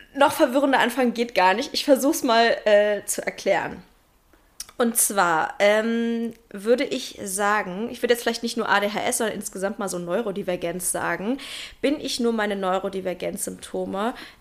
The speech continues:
Es kommt drauf an, wie man Symptome definiert. Ähm, und es kommt auch ein bisschen drauf an, wie man Ich definiert oder sagen wir jetzt mal so Charakter, Persönlichkeit,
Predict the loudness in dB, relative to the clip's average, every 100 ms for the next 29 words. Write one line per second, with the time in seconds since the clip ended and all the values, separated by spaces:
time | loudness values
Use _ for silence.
0 | -4 -4 -4 -6 -2 -2 -4 -4 -4 -4
1 | -4 -2 -2 -4 -4 -4 -2 -2 -4 -4
2 | -8 -4 -6 -6 -8 -6 -2 0 2 2
3 | 0 -2 -8 -10 -12 -10 -10 -12 -6 2
4 | 6 6 4 -2 -2 -2 2 2 4 2
5 | 2 0 2 2 2 0 0 0 0 0
6 | 0 0 0 -6 -2 0 0 -4 -10 -8
7 | -6 -6 -6 -2 0 0 0 0 0 0
8 | -2 -2 -4 -4 -6 -8 -6 -2 -2 -2
9 | -6 -4 -4 2 2 2 -4 -6 -6 0
10 | 2 0 -4